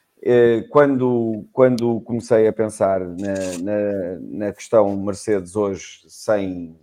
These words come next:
sem o, o Lewis em, em dois mil e vinte e cinco,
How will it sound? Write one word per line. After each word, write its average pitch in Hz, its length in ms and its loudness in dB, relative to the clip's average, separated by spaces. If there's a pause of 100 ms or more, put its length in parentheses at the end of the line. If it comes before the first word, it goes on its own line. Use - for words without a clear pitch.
(120)
sem 92 580 -2
o, 87 500 -10 (160)
o 101 340 -6
Lewis 101 400 -4
em, 90 400 -4 (640)
em 101 80 -4
dois 107 180 0
mil 117 160 2
e 123 80 4
vinte 117 200 0
e - 40 -12
cinco, 131 460 -2